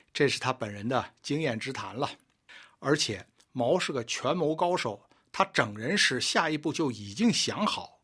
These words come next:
六六年，毛写信给江青，泄露出他并没有死心塌地利用林彪，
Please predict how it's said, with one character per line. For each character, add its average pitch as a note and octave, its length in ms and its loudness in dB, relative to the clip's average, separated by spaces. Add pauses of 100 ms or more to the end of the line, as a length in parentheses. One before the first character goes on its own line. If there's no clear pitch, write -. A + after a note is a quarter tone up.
(140)
六 A#3 200 4
六 A#3 180 4
年， C#3 200 4
毛 E3 200 4
写 B2 200 0
信 E3+ 200 -2
给 G#2 160 -6
江 G3 220 0
青， G3+ 300 -2 (320)
泄 - 340 2
露 C#3+ 140 0
出 C#3+ 340 -2 (200)
他 D#3+ 180 -2
并 C#4+ 380 4
没 A#2 140 2
有 A2+ 140 -2
死 A2 360 -2
心 A3 260 0
塌 G#3 280 4
地 A3 220 0
利 A2 140 -8
用 A2 180 -4
林 G2 180 -8
彪， G#2 260 -8